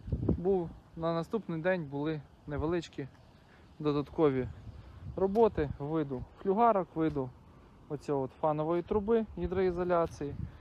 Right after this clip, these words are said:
латки посилення, все як завжди. О дванадцятій нуль нуль сьогодні вже хлопці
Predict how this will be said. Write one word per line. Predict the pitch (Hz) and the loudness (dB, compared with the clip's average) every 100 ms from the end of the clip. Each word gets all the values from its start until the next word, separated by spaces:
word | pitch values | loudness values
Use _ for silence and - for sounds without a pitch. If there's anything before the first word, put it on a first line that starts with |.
| - - - - | -14 -16 -16 0
латки | 165 175 - 147 | 4 4 2 -4
посилення, | 175 - 247 226 196 175 151 - - - - - | -4 0 4 4 4 0 -6 -10 -12 -12 -18 -16
все | - 240 | -2 2
як | 208 160 | 4 2
завжди. | 147 139 120 107 113 - - - - - - - | 0 -2 -2 -6 -6 -14 -20 -20 -20 -20 -14 -4
О | 170 | -2
дванадцятій | 185 226 214 190 165 160 135 127 - - - - - - - | 2 4 2 2 -4 -2 -4 -4 -14 -20 -20 -20 -20 -16 -4
нуль | 202 | 0
нуль | 247 285 311 277 | 2 4 2 -2
сьогодні | - 214 202 240 214 202 196 | -2 0 4 4 4 -2 -6
вже | 160 147 175 180 - - - - - - | -8 -2 -2 -2 -12 -20 -20 -20 -20 -14
хлопці | - 202 214 - 175 | 0 2 2 2 -2